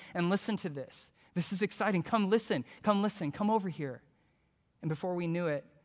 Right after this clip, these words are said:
we were all crowded together around that table, and we were all talking about a Jesus who loves his neighbor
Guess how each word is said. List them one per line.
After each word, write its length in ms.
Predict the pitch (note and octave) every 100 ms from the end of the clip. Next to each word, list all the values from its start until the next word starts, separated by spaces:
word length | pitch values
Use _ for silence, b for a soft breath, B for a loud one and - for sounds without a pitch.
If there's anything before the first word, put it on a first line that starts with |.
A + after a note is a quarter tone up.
| b b b -
we 100 | D#3+
were 100 | D#3+
all 180 | D#3 E3
crowded 400 | - D#3 D#3+ D3+
together 340 | D3+ D3+ C#3
around 240 | C3+ C#3
that 160 | D3 -
table, 520 | - C3+ B2+ B2+ - _ -
and 80 | C#3
we 60 |
were 80 | C#3+
all 140 | C#3+
talking 480 | C#3+ - C#3+ C#3 C#3 - b b b
about 200 | C#3 C#3
a 60 | C3+
Jesus 580 | - C#3 C#3 C#3 B2+ - _
who 100 | D3+
loves 680 | C3 B2+ C3 A2+ - - - _ _ _ _ _ _ _ -
his 160 | C#3
neighbor 460 | C3+ D3 D3 -